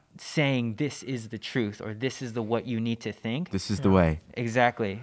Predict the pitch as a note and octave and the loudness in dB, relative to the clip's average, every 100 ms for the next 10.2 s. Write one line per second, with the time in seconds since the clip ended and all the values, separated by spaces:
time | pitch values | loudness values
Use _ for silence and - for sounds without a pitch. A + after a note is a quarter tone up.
0 | C3 B2+ C3+ D#3 E3 D3+ A#2+ C#3+ D#3 F3 | -6 0 6 6 4 0 0 0 0 0
1 | F3 F3+ B2+ G#2+ B2 A2 A#2 C#3+ C3 - | -2 -2 -4 -2 -2 0 0 0 -2 -4
2 | C3+ C3+ C3+ A#2+ G2+ G#2 G2+ G#2+ G#2+ A#2 | -4 -4 -4 -6 0 2 2 0 -4 -8
3 | A2 - - A2+ G#2 - A2 - A2 A2+ | -8 -8 -10 -8 -8 -10 -10 -10 -6 -6
4 | A2 A2 F2 F2 G#2 A2 - G#2+ A2 - | -4 -2 -2 0 0 -2 -4 -4 -4 -8
5 | - G#2 G2+ - A2 G#2+ - A#2 - B2+ | -6 -6 -4 0 0 0 -4 -8 -4 -2
6 | C3 - D3 D3 - - - - B2 B2 | -2 -2 -4 -4 -12 -20 -20 -6 0 2
7 | A2 E2+ - - _ _ _ - C#3+ E3+ | 0 -6 -14 -20 _ _ _ -4 0 4
8 | C#3+ B2 D3 D3 C3 C#3 C3+ A#2+ A#2+ A#2 | 4 2 0 0 2 2 2 2 2 2
9 | A2 - _ - A#2+ A#2 A#2+ - A#2+ A#2 | 0 -4 _ -6 -4 0 -2 -2 -4 2
10 | A2+ - | 0 0